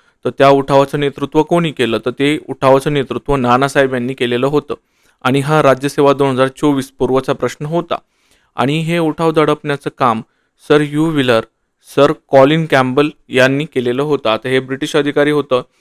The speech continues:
यांनी हे उठाव दडपण्याचं काम केलेलं होतं. तर परत एकदा बघूयात की, कानपूरचा उठाव हा नानासाहेब पेशवे यांच्या नेतृत्वाखाली झालेला होता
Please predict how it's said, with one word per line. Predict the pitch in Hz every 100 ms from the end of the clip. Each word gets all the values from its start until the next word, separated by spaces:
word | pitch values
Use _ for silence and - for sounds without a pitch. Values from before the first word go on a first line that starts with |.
| _ _ _ -
यांनी | 139 143 160 190 -
हे | 139
उठाव | 139 135 143 151
दडपण्याचं | - 127 127 147 135 - -
काम | 127 131
केलेलं | 151 156 156
होतं. | 139 - 107 - _ _
तर | 127 - _ _ _
परत | 139 147
एकदा | 156 151
बघूयात | 147 139 139 147 _
की, | 156 -
कानपूरचा | 131 135 143 151 160
उठाव | 147 120 120 123
हा | 135
नानासाहेब | 131 123 131 139 143 135
पेशवे | 143 135 139 117 -
यांच्या | 120 127 143
नेतृत्वाखाली | 131 120 127 135 127 120
झालेला | 123 127 151
होता | 147 113 104